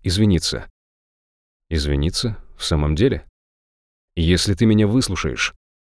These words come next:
Почему сейчас, а не раньше? Френч понятия не имел, что сказать. Всего секунду назад его мысли были ясными и четкими, даже слишком уж четкими.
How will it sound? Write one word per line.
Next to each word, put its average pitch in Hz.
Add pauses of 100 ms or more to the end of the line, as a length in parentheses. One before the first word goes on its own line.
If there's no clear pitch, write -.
(440)
Почему 101
сейчас, -
а 82
не 78
раньше? 67 (580)
Френч 90
понятия 101
не 73
имел, 98
что -
сказать. - (600)
Всего 113
секунду 107
назад 90
его 90
мысли 95
были 82
ясными 90
и 87
четкими, 67 (340)
даже 95
слишком 98
уж 71
четкими. 62